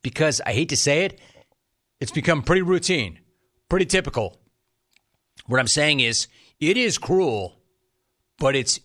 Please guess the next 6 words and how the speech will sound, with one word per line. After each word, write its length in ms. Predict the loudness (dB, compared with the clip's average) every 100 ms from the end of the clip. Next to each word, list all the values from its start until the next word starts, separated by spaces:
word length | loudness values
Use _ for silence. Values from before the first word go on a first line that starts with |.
| -12
usual. 1040 | -10 -2 0 0 0 -2 -2 -4 -8 -16 _ _ _ _ _ _ -6
It's 180 | -2
cruel, 480 | 2 4 2 -2 -8 _ _ _ _ _ _ _
but 180 | -2 0
it's 240 | 2 -2 -4 _ -6
inevitable. 1000 | -2 0 0 0 -2 -2 -4 -6 -10